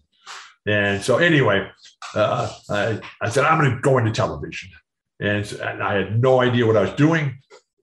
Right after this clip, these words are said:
And, uh, I tried it, and I tried it, and I, I couldn't get anything going. And then, uh, I've stumbled and struggled and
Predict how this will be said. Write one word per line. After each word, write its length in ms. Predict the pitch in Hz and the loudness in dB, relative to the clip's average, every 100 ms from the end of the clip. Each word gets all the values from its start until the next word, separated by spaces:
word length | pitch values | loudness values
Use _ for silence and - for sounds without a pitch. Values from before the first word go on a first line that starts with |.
| - | -6
And, 600 | 98 98 95 92 92 90 | -2 0 0 -2 -4 -6
uh, 220 | - 87 | -8 -8
I 140 | 90 98 | -4 -4
tried 340 | - 135 147 | 0 2 4
it, 260 | 147 147 - - | 2 0 -10 -16
and 140 | 85 | -14
I 60 | 80 | -8
tried 360 | - 127 117 | -2 0 2
it, 80 | 110 | -2
and 100 | 104 | -4
I, 40 | 90 | -8
I 220 | 92 95 | -8 -8
couldn't 320 | - 151 135 | -2 0 2
get 120 | 127 127 | 4 2
anything 340 | 131 120 113 | 2 0 2
going. 360 | 107 104 98 95 _ _ _ - | 2 2 -2 -8 _ _ _ -10
And 240 | 90 95 | -8 -4
then, 340 | 98 98 95 95 | 0 0 -2 -4
uh, 480 | 90 90 87 87 - - | -4 -4 -6 -8 -12 -6
I've 240 | 90 90 - - - | -6 -6 -12 -20 -18
stumbled 480 | - 151 147 131 123 | -4 0 4 4 4
and 260 | 107 98 - | 0 -4 -6
struggled 460 | - 131 120 117 107 | 0 0 2 0 -2
and 200 | 95 | -6